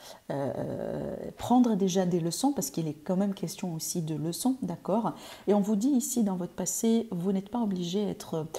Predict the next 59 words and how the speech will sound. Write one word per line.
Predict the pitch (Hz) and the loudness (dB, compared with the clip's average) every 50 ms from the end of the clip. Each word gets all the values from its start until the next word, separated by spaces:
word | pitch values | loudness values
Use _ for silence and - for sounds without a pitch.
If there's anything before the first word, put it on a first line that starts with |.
| - - - | -12 -12 0
dans, | 196 196 147 156 | 2 2 2 2
par, | - 180 - | 0 -2 -2
par | - 165 | 0 0
rapport | 175 175 - 214 214 | 0 0 0 0 0
à | |
la | 190 180 | 0 0
carte | - - 175 175 | 0 0 0 0
du | 165 185 | -2 -2
karma, | - 170 180 185 208 | -6 -4 -2 -2 -2
excusez-moi, | 196 - - - 170 165 160 160 175 214 262 - - - - - - - | -2 -4 -6 -6 -6 -4 -2 -2 -2 -2 -2 -4 -8 -16 -18 -18 0 2
vous | 220 202 | 4 4
n'êtes | 202 196 - | 4 2 0
pas | - 254 | 0 0
obligé | 240 208 202 190 180 175 202 208 | 2 2 2 2 2 2 0 0
d'être | 190 196 - - | 0 -2 -4 -8
prisonnier | 165 - - - 214 202 202 190 180 190 | -8 -6 -2 0 0 2 2 0 0 -2
de | 170 160 | -2 -4
votre | 156 151 - | -6 -8 -6
passé. | - - 170 - - - 196 185 | -6 -6 -4 -4 -2 0 0 0
Vous | 156 147 156 | 0 0 -4
pouvez | 147 - 160 151 165 | -6 -6 -4 -4 -4
vraiment | 160 160 156 170 190 214 220 | -4 -4 -2 0 2 2 2
vous | 196 180 165 | 2 0 -2
libérer | 160 165 156 165 160 165 175 | -2 -2 -2 -2 -2 0 -2
de | 170 156 | -2 -2
ces | - - - 151 | -4 -4 -4 -2
chaînes. | 143 - 226 240 226 185 - - | -2 2 2 2 2 2 -2 -4
Et, | - | -6
et, | 160 143 160 156 - - | -4 -4 -4 -4 -2 -4
et, | - - 147 - 160 - - | -4 0 0 0 0 0 0
et | |
c'est | - - - 185 | 2 2 4 4
magnifique, | 185 185 196 208 208 - 330 311 311 - | 6 6 4 4 4 4 2 0 2 2
parce | - 180 170 - | 0 0 0 2
que | - 170 151 - - - - - - | 0 0 0 0 -4 -14 -16 -14 -8
c'est | - - - - 214 | -4 -2 0 2 2
exactement | 190 151 - - - - 269 - - - - 226 196 196 226 220 | 2 4 2 0 0 0 -2 -6 -6 -4 0 2 4 4 4 2
ce | - - | 0 -2
qu'on | - 175 156 | -4 -4 -2
a | 147 | -2
vu | 151 143 151 160 | 0 0 0 2
là, | 190 247 277 269 233 226 - - | 2 2 2 2 -2 -2 -2 -4
n'est-ce | 160 143 - - | -4 -4 -4 2
pas ? | - 247 285 - - - - - - - - - - - - - - - - - - - - | 2 2 2 2 -6 -16 -20 -20 -20 -20 -20 -20 -20 -20 -20 -20 -20 -20 -20 -20 -20 -2 0
N'est-ce | 180 180 - - | 0 0 2 2
pas, | - 269 254 | 4 4 6
ici, | 226 220 - - 240 | 4 4 4 2 2
c'est | 226 - 190 | 2 2 0
peut-être, | 190 - 190 196 - - | 0 0 -2 -4 -2 -4
il | |
y | 180 | -4
a | |
quelque | - - 175 - - 190 | -4 -4 -4 -4 -4 -2
chose | - 254 247 208 | 0 2 2 2
dans | 196 190 | 2 2
votre | 170 175 170 - | 0 -2 -4 -4
passé | - 190 - - 233 220 | -4 -2 0 2 0 0
qui | 226 - 196 | 2 0 0
vous | 165 165 - | 0 0 -4